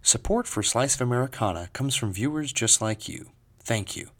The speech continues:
Be sure to subscribe if you haven't, to go check out our YouTube channel and subscribe there if you haven't,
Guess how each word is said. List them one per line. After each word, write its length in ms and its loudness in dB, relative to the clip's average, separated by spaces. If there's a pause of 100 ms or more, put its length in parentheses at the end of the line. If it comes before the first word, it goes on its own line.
(440)
Be 140 0
sure 240 2
to 80 0
subscribe 460 2
if 100 -6
you 120 -4
haven't, 440 -2 (240)
to 100 -10
go 120 0
check 260 0
out 100 4
our 120 6
YouTube 360 0
channel 320 -2
and 120 -6
subscribe 480 0
there 180 4
if 140 -2
you 80 -4
haven't, 420 -8